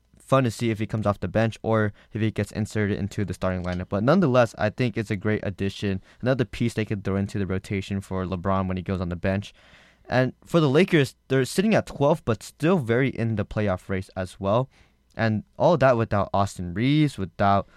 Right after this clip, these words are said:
Lonnie Walker the fourth, and Anthony Davis. So three very big pieces for the Lakers not playing so far due to injury.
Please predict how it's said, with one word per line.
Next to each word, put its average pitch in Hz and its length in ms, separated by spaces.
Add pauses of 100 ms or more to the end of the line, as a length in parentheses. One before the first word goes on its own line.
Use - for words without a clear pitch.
(120)
Lonnie 107 260
Walker 98 420
the 85 120
fourth, 147 600
and 101 240
Anthony 101 320
Davis. 92 380
So - 300
three 151 220
very 117 300
big 107 360
pieces 101 340
for 104 100
the 101 100
Lakers 95 460
not 101 280
playing 92 320
so 95 180
far 90 220
due 95 200
to - 80
injury. 117 480